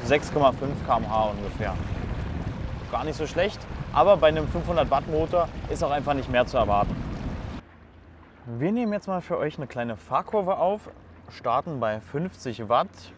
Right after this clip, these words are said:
also bei sehr, sehr langsamer Fahrt und haben eine Durchschnittsgeschwindigkeit von circa drei,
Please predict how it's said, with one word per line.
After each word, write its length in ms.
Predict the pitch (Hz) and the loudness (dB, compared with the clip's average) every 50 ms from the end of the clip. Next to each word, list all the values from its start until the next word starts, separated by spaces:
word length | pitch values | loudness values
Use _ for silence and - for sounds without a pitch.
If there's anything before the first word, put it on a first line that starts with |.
| - - | -16 -10
also 240 | - 120 113 117 110 | -8 -8 -6 -8 -6
bei 160 | 104 110 107 | -6 -6 -6
sehr, 180 | 104 113 123 123 | -4 -6 -4 -4
sehr 120 | 123 107 | -4 -4
langsamer 480 | 98 101 123 147 156 165 160 156 147 - | -4 -4 -6 -4 -6 -4 -2 -4 -4 -6
Fahrt 320 | - 131 127 135 143 - - - - - - | -6 -4 -2 -2 -2 -4 -6 -20 -20 -18 -14
und 160 | 123 120 123 | -14 -12 -10
haben 80 | 127 147 | -10 -8
eine 100 | 147 131 | -8 -8
Durchschnittsgeschwindigkeit 1300 | 113 127 139 165 180 - - 175 - - - 156 - - - - - 147 143 147 151 135 - - 127 123 107 | -6 -4 -4 -4 -4 -6 -8 -10 -12 -10 -12 -12 -12 -12 -16 -14 -10 -8 -8 -8 -8 -10 -10 -6 -6 -6 -6
von 320 | - - 135 151 156 143 - | -4 -6 -6 -6 -6 -12 -14
circa 520 | - - 131 139 151 151 170 156 147 127 110 - - - - 104 107 | -12 -8 -6 -6 -4 -2 -2 -2 -2 -4 -6 -16 -16 -16 -16 -12 -10
drei, 540 | 117 101 104 110 120 127 135 143 147 143 | -8 -4 0 0 2 2 0 0 -2 -4